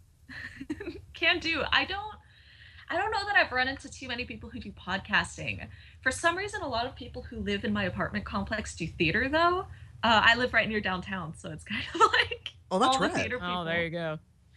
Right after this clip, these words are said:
Speaker 2: Yeah.
Speaker 3: Well, if you're from
Speaker 2: So
Speaker 3: Portland, then you are, you're fairly close to where Carly and Nathan live, and Nathan's been doing a lot of Twitch streaming, which is like podcasting, e-, except more intense.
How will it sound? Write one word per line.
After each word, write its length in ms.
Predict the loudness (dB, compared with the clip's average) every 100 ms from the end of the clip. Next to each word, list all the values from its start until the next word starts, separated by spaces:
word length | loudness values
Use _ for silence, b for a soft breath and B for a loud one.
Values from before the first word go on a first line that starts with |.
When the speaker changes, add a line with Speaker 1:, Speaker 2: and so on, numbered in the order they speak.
| b -8
Speaker 2:
Yeah. 340 | -6 -6 -8 -10 -16 -20 -20 -20 -20 -20 -20 -20 -20 -20 -20 -20 -20 -20 -14 -2
Speaker 3:
Well, 160 | 0
if 140 | 0 2
you're 260 | 4 2 2
from 100 | -2
Speaker 2:
So 60 | 2
Speaker 3:
Portland, 420 | 2 2 0 0 0
then 240 | 0 0
you 180 | 0 4
are, 320 | 6 6 4 -2
you're 240 | 0 2 2
fairly 500 | 2 6 6 4 0
close 280 | 0 0 0
to 60 |
where 120 | -2 2
Carly 360 | 4 4 4
and 100 | 2
Nathan 380 | 4 4 4 4
live, 200 | 4 4
and 240 | 4 4 6
Nathan's 320 | 6 6 6
been 140 | 6
doing 160 | 6 6
a 40 |
lot 180 | 6 6
of 80 | 4
Twitch 280 | 4 4 4
streaming, 480 | 2 2 4 2 4
which 180 | 6
is 280 | 6 6 2 -4 B B
like 280 | 4 4 6
podcasting, 840 | 6 6 6 4 4 2 0 2
e-, 180 | 0 -4
except 500 | 0 0 2 2 4
more 200 | 4 6
intense. 640 | 6 4 0 -4 -10 -12